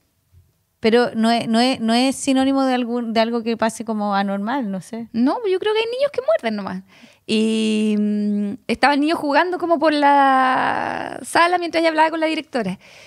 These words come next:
Speaker 2: Y de repente como que el niño agarró la, <laughs> la pierna de mi amiga, pero es que estaba como abajo de la mesa. Y, y justo la, la directora dice, "¿Muerde el niño?" Y,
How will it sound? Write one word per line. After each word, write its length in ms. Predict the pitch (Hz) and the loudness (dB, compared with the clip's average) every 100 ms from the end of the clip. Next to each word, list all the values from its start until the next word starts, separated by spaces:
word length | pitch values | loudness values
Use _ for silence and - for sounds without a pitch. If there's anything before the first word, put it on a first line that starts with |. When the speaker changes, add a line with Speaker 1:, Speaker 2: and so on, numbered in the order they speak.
| - - | -16 -2
Speaker 2:
Y 60 | |
de 60 | 240 | 0
repente 280 | 262 285 294 | 2 0 -4
como 140 | 302 | -4
que 60 | 277 | -4
el 40 | |
niño 200 | 277 294 | -2 -2
agarró 260 | 277 269 262 | 0 0 2
la, 260 | 285 285 - | 0 0 -2
<laughs> 40 | |
la 480 | - 320 - 659 277 | -4 -2 -2 -4 -4
pierna 300 | 330 294 320 | -4 -4 -4
de 120 | 311 | -2
mi 120 | 302 | -2
amiga, 560 | 277 262 302 320 381 - - | 0 -2 -2 -2 -4 -6 -8
pero 100 | 269 | -6
es 60 | |
que 60 | 285 | -6
estaba 280 | - 294 311 | 2 2 2
como 160 | 285 | 0
abajo 320 | 269 269 - 311 | 0 0 -2 -2
de 220 | 302 285 | 0 0
la 100 | 285 | 0
mesa. 380 | 277 254 - - - - - - _ | 0 0 -2 -8 -18 -18 -18 -20 _
Y, 160 | 254 - - | -6 -6 -8
y 60 | |
justo 260 | - - 349 | -8 0 0
la, 140 | 349 330 247 - - | 2 0 -2 -6 -12
la 440 | 392 247 254 262 254 | -4 0 2 0 0
directora 320 | 254 220 277 | -4 0 0
dice, 220 | 277 285 - - - - | 0 -4 -8 -18 -14 -2
"¿Muerde 360 | 220 247 254 | 2 2 2
el 120 | 269 | 0
niño?" 300 | 269 311 349 453 605 - | 0 -2 -2 -2 -2 -6
Y, 100 | - | -20